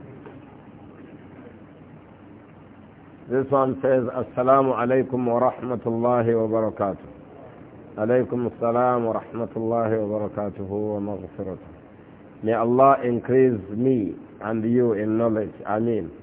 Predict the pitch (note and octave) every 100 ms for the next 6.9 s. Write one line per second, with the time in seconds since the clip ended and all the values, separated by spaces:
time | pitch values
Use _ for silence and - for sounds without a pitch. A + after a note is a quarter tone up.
0 | - - - - - - - - - -
1 | A2+ A#2+ C#3+ C#3+ - B2 B2 A2+ - A#2
2 | A#2+ B2+ C#3 C#3 C3+ C#3 A2+ A#2 G#2 -
3 | - - - - - - - - - -
4 | - - - - - F#2 C3+ C3+ - C3
5 | B2 - B2+ B2 B2 G2+ - A#2 G#2 F#2
6 | C#2+ - - D3 D3 B2 B2+ G2